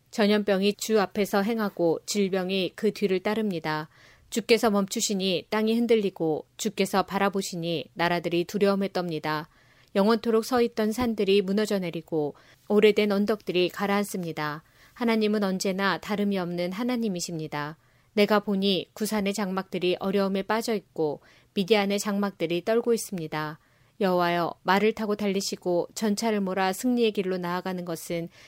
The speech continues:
강을 향해 노하시는 것입니까? 시내를 향해 노여워하시는 것입니까? 바다를 향해 진노하시는 것입니까?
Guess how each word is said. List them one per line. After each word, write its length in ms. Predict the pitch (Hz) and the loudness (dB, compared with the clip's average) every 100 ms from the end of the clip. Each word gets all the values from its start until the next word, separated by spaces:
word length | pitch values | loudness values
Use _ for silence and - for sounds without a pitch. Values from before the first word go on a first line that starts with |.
| - | -18
강을 320 | - 196 196 196 | -2 2 2 0
향해 340 | 185 180 165 | 0 0 0
노하시는 520 | 170 196 208 220 208 | 0 0 0 -2 -4
것입니까? 680 | 180 175 180 160 - 156 170 - _ _ - | -4 -6 -8 -10 -8 -8 -8 -14 _ _ -8
시내를 420 | - 240 226 220 | 0 4 4 4
향해 240 | 220 208 | 0 0
노여워하시는 800 | 196 190 208 214 208 202 - 190 | 0 2 2 2 2 -2 -4 -8
것입니까? 720 | 170 170 185 160 - 147 147 160 _ _ _ - | -8 -8 -8 -10 -10 -10 -10 -12 _ _ _ 0
바다를 420 | 214 202 208 202 | 2 6 4 4
향해 340 | 196 190 190 | 0 -2 -2
진노하시는 640 | - 220 214 226 220 226 196 | -2 0 2 2 0 -2 -4
것입니까? 720 | 170 - 165 156 - 151 160 | -4 -6 -10 -12 -8 -8 -8